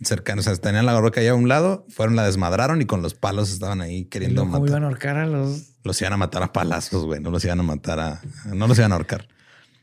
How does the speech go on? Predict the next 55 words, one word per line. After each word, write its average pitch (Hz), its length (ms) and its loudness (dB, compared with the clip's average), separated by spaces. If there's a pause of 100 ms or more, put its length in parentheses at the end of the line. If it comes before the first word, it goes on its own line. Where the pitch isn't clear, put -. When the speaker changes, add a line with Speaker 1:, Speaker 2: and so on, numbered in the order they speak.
(160)
Speaker 1:
Finalmente 117 540 6
atacaron 107 400 4
Speaker 2:
Con 110 100 6
el - 20 4
Speaker 1:
la 127 80 4
Speaker 2:
brazo 135 180 4
Speaker 1:
casa. 143 100 4
Speaker 2:
de 139 80 2
tu 131 120 -2
tía, 131 340 2
güey. 113 140 2 (600)
Speaker 1:
<laughs> - 720 -6
Está - 180 2
más 208 180 8
duro 208 160 10
el 208 60 10
brazo, 185 300 8
échame 220 220 6
el 214 80 8
brazo. 214 500 4
Está - 240 0
ya, 175 140 6 (360)
ya 156 80 4
está 151 140 4
en 185 80 8
rigor 180 280 8
mortis. 180 520 6
Todavía 175 220 8
no 196 80 10
lo 202 80 10
descubren, 180 380 8
pero 120 340 6
tú, 160 240 6
yo 160 140 6
sé 202 100 6
lo 190 80 6
que 214 100 4
te - 140 0
digo, 180 220 4
güey, 147 140 4
pásamelo. 147 460 2
<laughs> - 40 -2 (1200)
Eh, 123 720 6
este, 113 580 4
finalmente 131 460 4
atacaron 117 320 2
la 117 80 2
cárcel 120 320 2
y - 20 6
estaban 104 240 2
gritando, 101 400 2
"Saquen 104 300 0
a 98 60 2
los 101 140 0
médicos". 107 400 -2